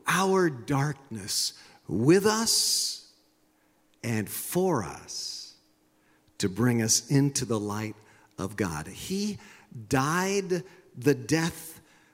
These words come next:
that we should have died so that we can have life. Well, when some of those standing near heard this, they said, "Listen,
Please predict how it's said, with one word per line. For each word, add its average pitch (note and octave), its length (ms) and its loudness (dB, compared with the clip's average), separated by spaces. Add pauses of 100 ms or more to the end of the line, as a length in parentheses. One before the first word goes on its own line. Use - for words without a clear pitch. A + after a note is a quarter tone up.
(220)
that D3 260 2
we C#3+ 160 0
should D#3+ 300 2
have A#2+ 340 0
died F#2+ 600 -8 (840)
so - 240 2
that G2+ 180 0
we A#2+ 160 4
can A2+ 200 -6
have E2+ 340 -8 (680)
life. - 640 -8 (1900)
Well, C#3+ 160 6
when D3 140 6
some G3 180 6
of F3 60 6
those D3 200 8
standing C3 320 4
near B2+ 280 6
heard A2+ 340 2
this, G2 160 4
they A2+ 120 2
said, A#2 240 2
"Listen, F3+ 400 4